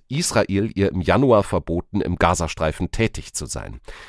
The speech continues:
Daraufhin hat die U-N-Generalversammlung beim Internationalen Gerichtshof in Den Haag ein Gutachten in Auftrag gegeben, um zu klären, ob Israel verpflichtet ist,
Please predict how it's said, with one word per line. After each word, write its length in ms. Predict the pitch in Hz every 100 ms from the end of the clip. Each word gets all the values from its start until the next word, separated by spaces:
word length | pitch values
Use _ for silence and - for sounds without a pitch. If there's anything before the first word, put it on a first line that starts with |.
| - - -
Daraufhin 400 | - 131 143 160
hat 160 | 147 -
die 120 | 147
U-N-Generalversammlung 1200 | 113 120 117 120 107 92 170 - 95 90 95 135 120
beim 300 | 110 101 101
Internationalen 760 | 135 - 147 120 - 104 92 98
Gerichtshof 640 | 82 139 - - 110 -
in 140 | 95
Den 240 | 90 78 71
Haag 360 | 135 92 - -
ein 160 | 90
Gutachten 840 | 87 165 - - - - - - 67
in 120 | -
Auftrag 420 | 76 71 - 80 -
gegeben, 400 | 87 92 101 120 - - - -
um 160 | 285 -
zu 120 | -
klären, 360 | - 113 - 151
ob 200 | 156 -
Israel 420 | 151 165 160 104 113
verpflichtet 680 | - - - 139 - 135
ist, 280 | - 107 -